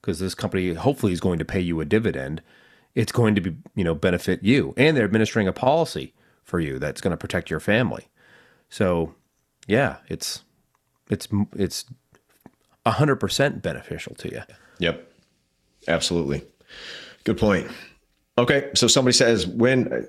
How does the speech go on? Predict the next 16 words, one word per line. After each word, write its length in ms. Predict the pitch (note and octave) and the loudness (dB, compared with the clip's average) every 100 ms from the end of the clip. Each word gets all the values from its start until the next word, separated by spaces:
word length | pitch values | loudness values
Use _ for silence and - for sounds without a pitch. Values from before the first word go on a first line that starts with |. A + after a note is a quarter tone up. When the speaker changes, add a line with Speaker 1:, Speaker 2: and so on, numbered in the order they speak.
| - | 0
Speaker 2:
I 60 | |
don't 140 | A#2+ F#2+ | 2 4
know 120 | A2 | 2
if 100 | F#2 | 2
we 80 | F2+ | -2
covered 420 | - C3 A2 D#2+ | 2 2 2 2
this 240 | D#2+ D#2 | 2 2
actually, 640 | E2+ D#2+ - D#2+ E2 D2+ D2+ - | 2 2 2 2 2 0 -2 -4
uh, 60 | D2+ | -4
uh, 80 | D#2 - - | -4 -6 -10
precisely, 540 | - - A2 A2 - E2 | -2 0 2 4 2 2
but 160 | D#2 | 0
when 240 | F2+ A2 A#2 | 2 2 2
can 140 | G#2+ | 2
I 100 | G#2+ | 2
decide 800 | F#2 E2 - G2 F2+ D#2+ D#2 D2 | 2 2 2 2 2 2 0 -2